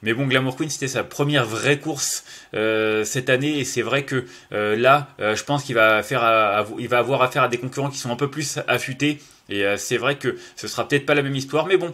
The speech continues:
comme j'ai dit, il est capable de conserver quelque chose à l'arrivée. Ensuite, en cinquième position, bah, j'ai suivi la ligne avec Gamin Jabba, hein, qui vient de terminer cinquième derrière, euh, Formy et Glamour Queen. C'est vrai qu'il avait déçu, hein, dans le G-, dans le Trophée Vert,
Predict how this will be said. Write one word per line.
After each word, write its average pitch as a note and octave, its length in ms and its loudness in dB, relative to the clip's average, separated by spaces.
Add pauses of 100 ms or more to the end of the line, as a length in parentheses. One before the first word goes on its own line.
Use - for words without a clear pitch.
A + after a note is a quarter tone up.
comme B2+ 160 -4
j'ai B2+ 100 -4
dit, D3 100 -6
il C#3+ 60 -4
est C3+ 60 -2
capable C3+ 300 0
de C#3 40 -2
conserver C3+ 380 -2
quelque C3 260 -4
chose B2+ 220 -6
à A#2 60 2
l'arrivée. G2+ 400 -2 (1040)
Ensuite, C3+ 360 -2
en D3+ 80 2
cinquième D3+ 320 -2
position, D3+ 340 0
bah, C#3+ 120 2
j'ai C3+ 120 2
suivi C3+ 220 -4
la C#3 100 6
ligne D#3 180 -2
avec B2 200 2
Gamin B2+ 200 4
Jabba, C#3 260 4
hein, B2 100 0
qui B2 140 -10
vient B2 120 0
de A#2 140 0
terminer A#2+ 340 -2
cinquième C3+ 460 -2
derrière, C3 360 2 (380)
euh, B2 160 6
Formy D3 480 0
et C3 100 2
Glamour D3+ 440 0
Queen. E3+ 180 -2
C'est D3 160 -2
vrai D3 140 2
qu'il D3 140 -2
avait C#3 140 0
déçu, D3 320 -2
hein, C3 160 0
dans A#2+ 120 0
le A#2+ 160 2
G-, A#2 240 -2
dans A#2+ 180 -4
le A#2 180 -2
Trophée C#3+ 300 -4
Vert, C#3 240 2